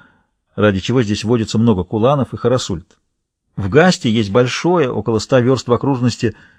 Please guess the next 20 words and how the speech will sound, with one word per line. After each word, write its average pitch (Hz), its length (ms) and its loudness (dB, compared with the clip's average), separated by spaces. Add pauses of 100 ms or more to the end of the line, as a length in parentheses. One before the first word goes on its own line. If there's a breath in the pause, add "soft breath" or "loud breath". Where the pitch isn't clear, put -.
(220 soft breath)
три 95 180 -4
дня 98 160 0
верховой 101 360 -4
езды, 101 380 -2
озеро 104 400 2
того 110 280 0
же 101 140 -2
имени, 185 380 2 (600 soft breath)
поросшее 143 480 4
частью 139 380 0
тростником. 113 640 -2 (840)
Весной 107 400 2
и 110 40 4
осенью 127 360 2
на 110 80 4
нем 127 160 2
много 123 300 4
бывает 110 320 2
пролетных 117 460 0
птиц. - 400 -8